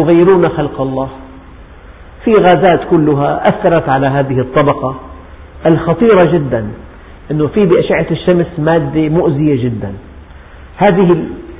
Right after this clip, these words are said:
الجزء المؤذي يمنعه، تمنعه طبقة الأوزون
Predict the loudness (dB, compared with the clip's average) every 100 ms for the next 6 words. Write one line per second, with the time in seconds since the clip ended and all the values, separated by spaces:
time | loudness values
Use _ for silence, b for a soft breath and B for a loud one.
0 | -2 2 4 4 4 4 4 4 2 2
1 | 0 -4 0 0 2 2 2 0 0 -4
2 | -8 -6 -4 0 0 0 0 0 0 0
3 | -4 -4 0 0 0 -2 -4